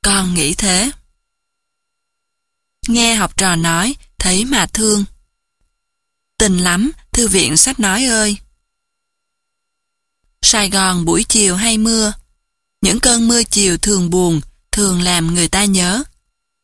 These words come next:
Tiếng mưa bên ngoài lạnh. Tiếng đọc truyện ấm, mê đắm học trò tội nghiệp, bé nhỏ.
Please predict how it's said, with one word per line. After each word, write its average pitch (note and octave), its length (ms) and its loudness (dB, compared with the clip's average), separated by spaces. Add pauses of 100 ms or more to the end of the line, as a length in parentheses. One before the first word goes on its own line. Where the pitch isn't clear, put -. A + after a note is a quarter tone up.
(1500)
Tiếng A#3 240 2
mưa A3+ 260 2
bên G#3 280 0
ngoài F#3 280 0
lạnh. C#3 320 0 (1400)
Tiếng G#3+ 280 0
đọc A3+ 240 0
truyện D#3+ 240 0
ấm, G3+ 340 2 (180)
mê G#3+ 220 2
đắm G3 280 0
học C4 260 -4
trò F3+ 220 0
tội D3+ 220 -4
nghiệp, E3+ 320 -2 (240)
bé F3+ 240 -2
nhỏ. D3+ 380 -2